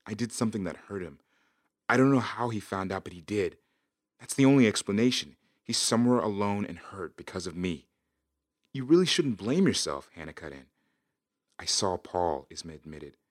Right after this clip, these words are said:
"and the admission made her tongue feel like it was rotting. It was a chore to get the words out, but she forced them out. She told them,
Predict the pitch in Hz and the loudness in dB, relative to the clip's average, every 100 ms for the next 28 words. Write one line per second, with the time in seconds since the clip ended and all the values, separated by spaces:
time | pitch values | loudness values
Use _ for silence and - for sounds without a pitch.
0 | _ - 95 85 95 101 95 87 82 85 | _ -6 -4 -2 -2 -2 -4 -4 -6 -8
1 | - 101 98 85 87 80 - - 69 76 | -8 -4 -4 -4 -8 -10 -12 -16 -12 -8
2 | 76 76 67 _ _ _ _ _ _ _ | -8 -10 -14 _ _ _ _ _ _ _
3 | 107 104 92 - - 127 110 90 85 82 | -12 -8 -8 -4 4 6 4 2 -6 -4
4 | 92 98 82 76 67 - - 80 - 98 | -2 -2 -2 -10 -12 -14 -16 -16 -8 -6
5 | 90 - 69 65 67 _ _ _ _ - | -6 -8 -12 -14 -18 _ _ _ _ -8
6 | - 110 - 107 85 76 | -4 -4 0 0 -2 -10